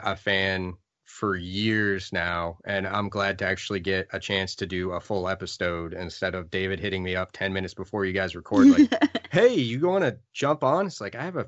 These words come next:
Speaker 1: fever of a hundred and one, but sure, I'm not gonna pass this up."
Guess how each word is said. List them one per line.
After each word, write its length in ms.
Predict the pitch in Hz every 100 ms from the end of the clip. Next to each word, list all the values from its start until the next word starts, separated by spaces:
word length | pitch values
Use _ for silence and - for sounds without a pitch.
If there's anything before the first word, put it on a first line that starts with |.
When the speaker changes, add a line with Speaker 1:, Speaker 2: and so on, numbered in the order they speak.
| -
Speaker 1:
fever 480 | - 143 202 143
of 80 | 104
a 60 | 101
hundred 360 | 107 143 127 101
and 180 | 95
one, 480 | 85 101 143 185 123
but 340 | 107 101 98 98 _ _ _ _ _
sure, 500 | - - - 127 175
I'm 100 | 208
not 120 | 135
gonna 140 | 135 143
pass 280 | 139 135 123
this 200 | 110 -
up." 260 | 143 -